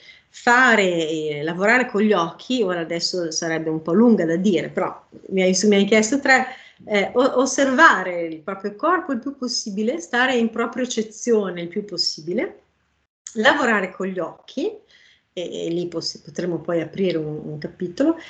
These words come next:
e lavorare col sorriso. E sono i tre punti fondamentali, perché gli o-, in realtà s-, è tutto dentro la postura, la posizione e la meditazione, però non lo dicono mai che ci sono questi due puntini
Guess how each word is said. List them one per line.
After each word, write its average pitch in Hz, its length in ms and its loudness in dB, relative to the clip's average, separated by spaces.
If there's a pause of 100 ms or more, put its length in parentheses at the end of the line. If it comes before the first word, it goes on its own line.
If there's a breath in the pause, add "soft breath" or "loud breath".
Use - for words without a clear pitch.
(140 loud breath)
e 294 120 6
lavorare 294 540 6
col 277 340 0
sorriso. 170 880 -6 (1040 loud breath)
E 185 840 4
sono 269 200 0
i 254 120 4
tre 320 220 2
punti 262 340 -2
fondamentali, 233 560 0
perché 214 280 0
gli 240 60 -2
o-, 302 200 4
in 254 100 2
realtà 302 360 4
s-, - 120 0
è 233 100 0
tutto 320 300 2
dentro 214 340 4
la 190 80 -4
postura, 147 720 -12 (160)
la 170 120 -10
posizione 180 540 -6
e 170 40 0
la 165 80 -2
meditazione, 151 880 -6
però 359 240 6
non 381 140 6
lo 285 80 6
dicono 208 440 0
mai 151 380 -6
che 160 120 -8
ci 170 140 -8
sono 185 300 -2
questi 190 340 -2
due 185 200 4
puntini 165 760 -2